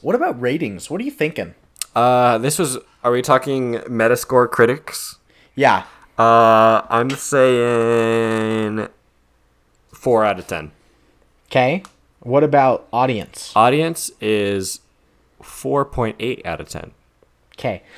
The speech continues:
Speaker 1: So Tomato Meter for Rotten Tomatoes gave it a forty-nine percent.
Speaker 2: For critics?
Speaker 1: Not bad.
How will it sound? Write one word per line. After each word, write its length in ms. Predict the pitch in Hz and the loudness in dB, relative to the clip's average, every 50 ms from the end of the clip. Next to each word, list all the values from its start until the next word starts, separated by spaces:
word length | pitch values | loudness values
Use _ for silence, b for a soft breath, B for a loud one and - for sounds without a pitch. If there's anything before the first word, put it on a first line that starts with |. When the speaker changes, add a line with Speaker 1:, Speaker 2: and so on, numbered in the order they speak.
| B B | B B
Speaker 1:
So 180 | - - 143 131 | -6 -4 -4 -4
Tomato 540 | - - 127 127 135 147 185 214 190 165 156 | -4 -4 -4 -2 0 0 2 2 2 2 0
Meter 500 | 156 139 113 107 101 101 107 131 - _ _ _ _ _ _ | 0 0 0 0 0 0 0 -2 -4 _ _ _ _ _ _
for 120 | - 127 120 | -6 -4 -2
Rotten 240 | 120 113 - - | -2 -2 -2 -4
Tomatoes 480 | - - 135 120 101 95 98 101 104 - | -8 -10 -8 -8 -6 -6 -6 -6 -8 -10
gave 200 | - - 120 113 | -8 -6 -4 -4
it 80 | 110 98 | -2 -4
a 40 | 90 | -6
forty-nine 800 | - - - 143 139 139 139 139 135 117 107 104 104 98 92 | -8 -8 -4 -2 -2 0 -2 -2 -2 -2 -2 -2 -2 -2 -6
percent. 600 | 85 - 92 87 - - 85 87 - - - - _ _ _ _ _ _ _ _ _ _ _ _ - - - - _ _ _ _ _ _ _ | -10 -12 -12 -12 -10 -10 -12 -12 -14 -16 -20 -20 _ _ _ _ _ _ _ _ _ _ _ _ -20 -20 -20 -20 _ _ _ _ _ _ _
Speaker 2:
For 300 | - - 110 104 98 95 - | -8 -4 -2 -2 -2 -2 -2
critics? 240 | - 107 104 127 | -2 -2 0 0
Speaker 1:
Not 160 | 123 123 113 - | 0 0 0 0
bad. 260 | 120 120 143 165 | -2 -2 -2 -6